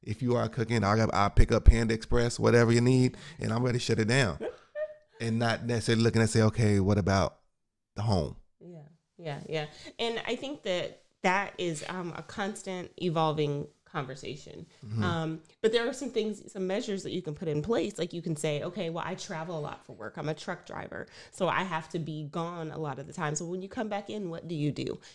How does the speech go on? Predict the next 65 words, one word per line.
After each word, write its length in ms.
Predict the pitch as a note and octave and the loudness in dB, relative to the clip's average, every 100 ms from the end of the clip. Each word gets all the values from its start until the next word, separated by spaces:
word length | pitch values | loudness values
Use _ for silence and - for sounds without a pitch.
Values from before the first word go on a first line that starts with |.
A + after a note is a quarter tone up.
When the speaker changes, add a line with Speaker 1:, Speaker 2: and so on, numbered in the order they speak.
| _ | _
Speaker 2:
Do 80 | G3+ | 0
you 180 | F3+ E3+ | 2 2
have, 420 | G3 F3 E3 D#3+ - - | 0 0 0 -4 -12 -8
"Okay, 240 | E3 E3 | -2 0
when 180 | C#3+ D3 | 0 -2
I'm 140 | D#3 F#3+ | -2 -2
back 220 | F3+ F3+ | -4 -6
in 100 | F3 | -8
town, 360 | F3 D#3+ D#3+ - | -8 -8 -8 -4
every 260 | G3 G#3+ | -2 -2
time 280 | G#3 G#3 F#3 | -4 -8 -8
I 80 | F3 | -6
leave 180 | F3+ F#3 | -6 -6
and 140 | D#3+ | -6
come 140 | F3 D#3 | -6 -2
back, 240 | D#3 F#3 - | -2 -4 -8
we're 80 | E3 | -6
gonna 140 | D#3+ | -6
have 160 | F3 C3+ | -6 -8
a 20 | |
date 300 | C#3 A2 - | -8 -8 -8
night"? 240 | F2+ - - - _ | -10 -10 -12 -20 _
Or, 400 | D3+ D#3 C3+ C3 - _ | -2 -2 -2 -4 -8 _
"Hey, 160 | F#3+ | -4
you 160 | E3+ E3 | -2 -2
know 140 | E3 | -2
what? 320 | D#3+ F3+ F#3 E3 | -2 -2 -4 -2
We're 140 | F#3 | -2
gonna 180 | F#3 D#3 | 0 -4
make 160 | C#3+ | -6
sure 180 | - D#3+ | -6 -4
that 120 | D3 | -4
we 120 | C3+ D#3 | -6 -6
talk 380 | G3 E3+ E3+ | -4 -4 -4
when 100 | E3 | -8
I'm 140 | D3 D3+ | -8 -8
traveling, 640 | - E3+ E3 E3 D#3+ D#3+ - _ _ | -8 -6 -6 -6 -6 -8 -14 _ _
you 120 | E3+ | -2
know, 100 | E3 | -2
at 220 | C3+ D3+ | 0 -2
least 500 | D#3+ G3+ G3 - - - _ _ _ _ _ - | -4 -6 -6 -10 -12 -16 _ _ _ _ _ -6
once 320 | - F#3 G#3 | -2 0 -2
at 100 | B2+ | -8
lunch 380 | D#3 D#3+ D#3 - - | -6 -8 -8 -14 -2
and 100 | D#3+ | 0
at 120 | D3+ | 0
the 160 | D3 A#2+ | -2 -6
end 140 | D3 | -6
of 80 | C#3+ | -6
the 60 | C#3+ | -6
day," 220 | F2+ F2 | -6 -4
or 120 | F#3+ G#3+ | -2 -2
Speaker 1:
Mm-hmm. 80 | |
Speaker 2:
however 380 | A3+ G#3 A3+ C4 | 0 0 0 -2
you 180 | A#3 G#3+ | -6 -6
structure 560 | A3 - A3 A3 C4 C4+ | -8 -8 -8 -6 -4 -2
it 180 | B3 | -4
for 220 | - F#3 E3 | 0 0 2
what 240 | F3 - | -2 -4
works 240 | F#3+ F#3+ | -8 -4
with 140 | E3+ D#3+ | -6 -4
you 220 | E3+ F3 | -2 -2
and 120 | E3 | -2
your 140 | D3 D3+ | -6 -10
spouse, 480 | - E3+ G#3+ A3 | -8 -8 -8 -12